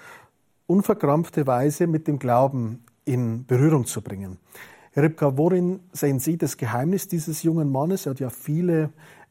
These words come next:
ja, dieses Schicksal ja auch viele Wellen geschlagen, wurde überall aufgegriffen.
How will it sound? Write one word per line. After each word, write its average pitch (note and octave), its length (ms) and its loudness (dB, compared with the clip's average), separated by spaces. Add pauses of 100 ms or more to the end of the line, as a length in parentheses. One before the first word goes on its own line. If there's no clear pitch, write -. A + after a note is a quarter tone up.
(260)
ja, C3+ 200 -4
dieses B2 240 -6
Schicksal D3 380 -4
ja A#2 120 -2
auch A2+ 40 -4
viele D3 320 0
Wellen D3+ 260 2
geschlagen, D3+ 500 -4
wurde C3 160 -2
überall E3 420 -4
aufgegriffen. D#3 800 -4